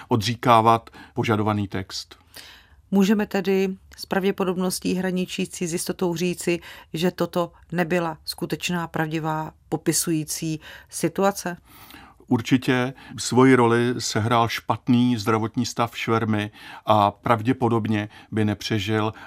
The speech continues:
Speaker 1: ani za daleko příznivějších okolností.
Speaker 2: Proč vůbec Rudolf Slánský se stal mužem ve vedení komunistické strany, který měl být obětován v rámci hledání vnitřního nepřítele?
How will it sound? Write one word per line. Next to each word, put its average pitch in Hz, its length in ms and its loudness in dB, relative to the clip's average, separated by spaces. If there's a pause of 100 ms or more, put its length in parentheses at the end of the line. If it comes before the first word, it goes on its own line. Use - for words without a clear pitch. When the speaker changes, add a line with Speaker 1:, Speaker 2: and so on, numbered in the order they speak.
Speaker 1:
ani 110 460 0
za 101 580 0
daleko 104 400 -6
příznivějších 110 760 -2
okolností. 101 760 -6 (1120)
Speaker 2:
Proč 180 240 -4
vůbec 269 320 2
Rudolf 196 300 0
Slánský 185 540 0
se 190 200 -2
stal 180 500 0 (260)
mužem 170 640 0
ve 175 100 2
vedení 165 400 0
komunistické 165 680 -2
strany, 160 320 -4
který 170 200 -4
měl 160 160 -4
být 156 200 -6
obětován 160 600 -4
v 151 40 -8
rámci 156 360 -4
hledání 160 720 -2
vnitřního 156 640 -2
nepřítele? 143 600 -6